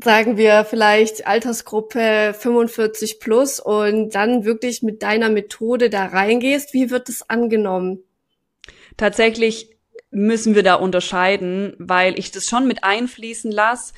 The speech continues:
Speaker 2: Ich arbeite mit sehr vielen auch modernen Unternehmen zusammen, die das annehmen. Ich arbeite mit einem Unternehmen, die haben das Fokusthema Psyche. Und das ist ein Programm, das dauert über sechs Monate an. Die haben sowohl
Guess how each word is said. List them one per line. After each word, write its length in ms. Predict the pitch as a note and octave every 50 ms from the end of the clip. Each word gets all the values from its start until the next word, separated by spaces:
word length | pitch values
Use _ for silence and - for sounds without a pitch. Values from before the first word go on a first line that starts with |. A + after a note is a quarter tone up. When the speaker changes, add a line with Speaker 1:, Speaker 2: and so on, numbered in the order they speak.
| - - _
Speaker 2:
Ich 200 | - G3 - -
arbeite 480 | F#3+ G3+ G#3+ A3 G#3+ G#3 G3+ G3+ G3 -
mit 180 | - G3+ F#3+ -
sehr 380 | - - - - - G3+ G#3 G#3
vielen 240 | - G#3 G3 E3+
auch 140 | - - -
modernen 500 | F#3 F#3 F3+ F3+ F3 F3+ F#3+ G#3+ A3+ A3
Unternehmen 580 | - G#3 G#3 G3+ G3+ G3 G3 G3 G3 G3 G3 G3
zusammen, 380 | - F#3+ F3+ - G3 G3 F#3+
die 100 | F#3 F#3
das 140 | F3+ E3+ -
annehmen. 600 | - - F#3 G#3+ A#3 A#3 A3+ A3 A3+ A3+ A3 A3 G#3+
Ich 120 | G3 -
arbeite 240 | G3 G3 G#3 G3+ G3+
mit 140 | G3+ G3 -
einem 240 | F3+ G#3 A3+ A#3 -
Unternehmen, 720 | - G#3+ G#3 G#3 G#3 G3+ G3+ G#3+ A3 A3+ G#3+ G#3+ G#3 G3+ G#3
die 340 | - G3 G3 F#3+ F#3+ F#3 - -
haben 240 | - G3 G3 G3+
das 380 | G3 F#3+ F#3 - - - - _ _ _
Fokusthema 680 | _ - - C4 B3+ B3+ A3+ - - A3 F#3+ F#3 F3 F3
Psyche. 500 | - - - A#3+ C#4 C#4+ - C#4+ D4 F4 G#4+ - _ - - _ _ - _ _ _
Und 400 | _ - G#3 G#3 G#3+ G3+ - -
das 140 | G#3+ G#3 G#3
ist 100 | G#3 -
ein 300 | A3 G#3 F#3+ - - _ _
Programm, 440 | - G#3 F#3+ - G#3+ G#3+ A#3 B3+ A#3+
das 140 | G#3 G#3
dauert 260 | - G3+ G3+ G#3+ A3 G#3+
über 160 | G3+ F#3+ F#3+
sechs 340 | F#3+ - A3 G#3+ - - -
Monate 480 | G#3+ G3 G3 F#3+ F#3 F3+ F#3 F3 -
an. 160 | - F#3 A#3+ G#4+ A#4 - _ _ - - _ - _ _ _
Die 100 | G3+ G3+
haben 340 | G#3+ A3 A3+ A3+ A3+ A3+ A3+
sowohl 640 | - - A3 G3+ F3+ G3 A3 A#3+ B3+ B3+ B3+ B3 B3